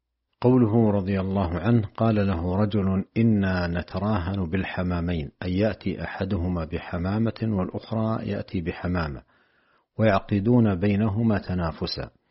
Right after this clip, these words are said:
قوله: "فنكره أن نجعل بينهما محللا"، تخوف أن يذهب به المحلل، أي نكره إدخال محلل في المنافسة خوفا من أن يغلبنا ويذهب بالمال كله.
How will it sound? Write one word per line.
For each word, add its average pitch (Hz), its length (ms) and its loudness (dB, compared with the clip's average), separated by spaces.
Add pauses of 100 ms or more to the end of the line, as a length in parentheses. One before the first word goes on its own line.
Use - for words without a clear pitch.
(560)
قوله: 127 480 8
"فنكره 110 840 2
أن 104 220 4
نجعل 95 480 0
بينهما 92 720 0
محللا"، 104 1000 0
تخوف 117 600 -2
أن 98 240 0
يذهب 90 560 -2
به 85 180 0
المحلل، 80 680 -6 (760)
أي 110 120 6
نكره 120 580 2
إدخال 110 460 0
محلل 95 840 0
في - 120 -12
المنافسة 98 1000 -2
خوفا 120 440 -2
من 98 240 -2
أن 101 180 -2
يغلبنا 107 760 0 (180)
ويذهب 92 640 -2
بالمال 90 540 -2
كله. 82 340 -2